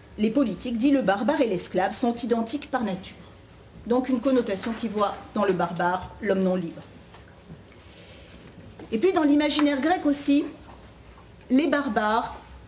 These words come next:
désigneront les hommes de l'excès, les hommes de l'hubris, les hommes de la démesure, ceux qui sont intempérants, ceux qui ne savent pas se donner de limites, les hommes du désordre et donc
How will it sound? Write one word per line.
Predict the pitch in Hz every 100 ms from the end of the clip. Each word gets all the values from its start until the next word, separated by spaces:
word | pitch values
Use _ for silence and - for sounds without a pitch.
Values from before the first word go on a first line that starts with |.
| - - - - -
désigneront | 220 277 294 302 302 320
les | 262 233
hommes | 269 254
de |
l'excès, | 254 254 - 254 233 214 - -
les | 220 233 254
hommes | 247 240
de |
l'hubris, | 240 247 262 254 -
les | 220
hommes | 247 240
de |
la | 240 233
démesure, | 254 254 262 240 233 190 - - - - - - - - -
ceux | - 277
qui | 262
sont | 262 247
intempérants, | 240 247 240 262 226 196
ceux | 190 202
qui | 214
ne | 220
savent | 233 233
pas | - 262
se | 247
donner | 214 247 240
de | 240
limites, | 247 269 269 - - - - - - - - -
les | 254 233
hommes | 220
du | 208
désordre | 208 214 208 190 196
et | 190
donc | 190